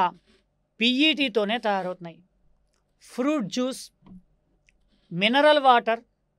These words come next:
డ్రింక్ బాటిల్, కుకింగ్ ఆయిల్ బాటిల్స్ ఇటువంటివన్నీ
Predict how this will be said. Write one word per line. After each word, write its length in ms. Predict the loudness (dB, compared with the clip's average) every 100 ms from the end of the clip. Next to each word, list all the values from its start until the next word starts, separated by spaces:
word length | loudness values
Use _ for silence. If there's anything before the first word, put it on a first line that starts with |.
| _ _ _ _ _ _ _ _ -10 0
డ్రింక్ 320 | 0 0 0 6
బాటిల్, 340 | 6 4 -8 -12 _ _ _ _ _ _ _ _ _ _ _ -6
కుకింగ్ 400 | -4 -2 4 6 6
ఆయిల్ 260 | 2 -2 0
బాటిల్స్ 400 | 0 0 -10 -18 _ _ _ _ _ -8
ఇటువంటివన్నీ 680 | -4 -2 -2 0 0 2